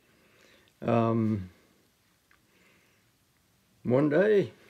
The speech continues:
<laughs> you know, it's like that or more. I, not even a, can't even, uh, manufacture an amount of time that that would be so quick. Um,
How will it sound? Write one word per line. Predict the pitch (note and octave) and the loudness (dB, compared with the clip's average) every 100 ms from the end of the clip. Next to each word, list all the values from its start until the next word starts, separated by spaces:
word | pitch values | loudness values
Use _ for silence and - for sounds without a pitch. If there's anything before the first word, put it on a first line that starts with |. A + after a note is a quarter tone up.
| - | -6
<laughs> | A2 F#2 - | -8 -16 -12
you | G#2 E3+ | -6 -4
know, | F3+ C3 | -2 -4
it's | C3+ - - - | -6 -12 -18 -12
like | G#2+ B2 | -8 -8
that | - B2 F#3+ - | -4 -2 -2 -4
or | G2+ | -6
more. | G2 D#3+ A3 B2 | -2 0 2 0
I, | A2+ F3+ F#3+ | -2 -4 -6
not | C3+ B2+ C#3+ | -4 -2 -2
even | B2+ A2+ | -2 -2
a, | F#2 - - - - - _ | -4 -10 -20 -20 -20 -20 _
can't | - B2 C3+ | 0 2 4
even, | F3 C3+ A2 F#2+ F#2+ _ - - | 4 4 -2 -6 -10 _ -16 -6
uh, | G#2 F#2 F#2+ F2+ _ _ - - - _ _ - - - - - - - G#2 G#2+ | -4 -4 -6 -10 _ _ -20 -20 -20 _ _ -14 -12 -10 -10 -12 -16 -16 -14 -8
manufacture | A#2 C3+ D#3 C#3+ F3+ F#3+ A2+ G2 | -2 0 2 2 0 0 -4 -4
an | - | -4
amount | G#2+ A2 G2+ | -2 -2 -2
of | F2+ | -4
time | A2 G2 F#2+ G2 | -4 -4 -4 -8
that | F2+ | -6
that | G#2 G2+ | -6 -6
would | G#2 F#2+ F#2 | -8 -10 -6
be | G2 A2 G2 F#2+ - _ _ - _ _ | -4 -2 -4 -8 -14 _ _ -20 _ _
so | - A2 F#2 | -4 -2 -2
quick. | - A#2+ G2+ - - - _ _ _ _ _ _ _ _ - | -4 -2 -2 -4 -14 -20 _ _ _ _ _ _ _ _ -6
Um, | G#2+ G2+ G2 | -4 -4 -6